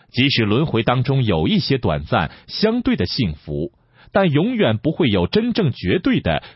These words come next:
纯粹的幸福。佛陀通过深层次的思考探索，最后得出结论，这个世界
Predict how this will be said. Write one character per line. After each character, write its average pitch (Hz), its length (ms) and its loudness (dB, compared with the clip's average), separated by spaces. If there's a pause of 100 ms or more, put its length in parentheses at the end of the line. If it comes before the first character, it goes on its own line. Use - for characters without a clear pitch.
纯 85 380 -2
粹 247 300 -2
的 76 120 -4
幸 71 320 -4
福。 71 400 -10 (800)
佛 139 300 2
陀 107 340 0
通 180 200 0
过 143 120 0
深 247 260 -2
层 104 220 -4
次 - 180 -4
的 80 200 -2 (140)
思 240 320 -2
考 - 280 -6
探 226 320 0
索， - 360 -8 (340)
最 143 260 0
后 113 240 0
得 110 200 0
出 160 160 -2
结 82 200 -4
论， 107 240 -2 (460)
这 269 160 2
个 120 120 0
世 104 200 -2
界 - 260 -4